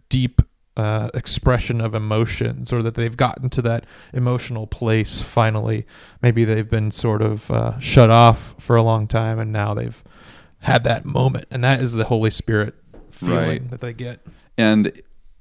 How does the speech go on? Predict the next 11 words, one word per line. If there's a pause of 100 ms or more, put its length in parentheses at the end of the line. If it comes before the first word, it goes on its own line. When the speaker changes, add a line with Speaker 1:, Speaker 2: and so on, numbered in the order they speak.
(300)
Speaker 2:
the
Holy
Spirit
wouldn't (560)
be (920)
opposed (160)
to (220)
Speaker 1:
Right. (160)
Speaker 2:
making
people
happy